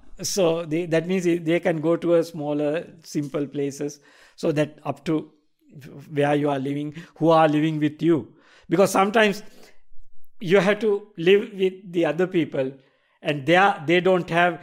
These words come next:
that intention to practice the path or practice this Dhamma. So then you have to have the moderate level, uh, practice. So you have to maintain,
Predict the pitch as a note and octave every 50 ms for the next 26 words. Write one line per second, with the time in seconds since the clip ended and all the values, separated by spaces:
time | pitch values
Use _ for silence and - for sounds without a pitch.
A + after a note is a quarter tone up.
0 | - - - - - - _ - F#3 D3 D3+ D3 - E3+ D3+ E3 D3+ F#3+ F3 F3
1 | E3 F#3+ E3 D3+ C#3+ D#3 C#3 - F3 D3+ C#3+ C#3+ - - C#3+ - E3 D3+ C3+ -
2 | E3 D#3+ E3 C3+ - - - - - - - _ _ _ _ _ - - - -
3 | - _ - D#3+ D3 C#3 C#3 C#3 - D3 C#3 - - - D#3 C#3+ D3 C#3 C3 C3
4 | C3 A#2+ B2+ B2+ D3 F3 F3 C3 G#2 - _ _ _ _ _ _ _ - - D3
5 | C3 A#2+ A#2+ C#3 C#3+ D3 D#3 D#3+ D#3 - _ _ - E3 C#3+ D3 D3 D3+ D3+ C#3+
6 | - D#3+ D3 - - _ _ - - - - - D#3 D#3 D3 C#3+ D3+ D3+ E3+ -
7 | - - E3+ D3 C#3 C3+ C3+ C#3 D3 D3+ D3 D3 - C#3 C#3 C#3 C#3 C3 C3 C3
8 | - - - - - - - _ _ - C#3+ B2 A#2+ A#2+ A#2 A#2 A#2 A#2+ A#2 -
9 | E3 C#3+ C3+ C#3 - - A#2+ - - - - - D#3 C3+ B2+ C3+ C#3 C3+ D3 C#3+
10 | C#3+ D#3 - - - D#3+ C3+ C#3 C#3+ D3 C#3+ - D#3 C#3 B2 A#2 A#2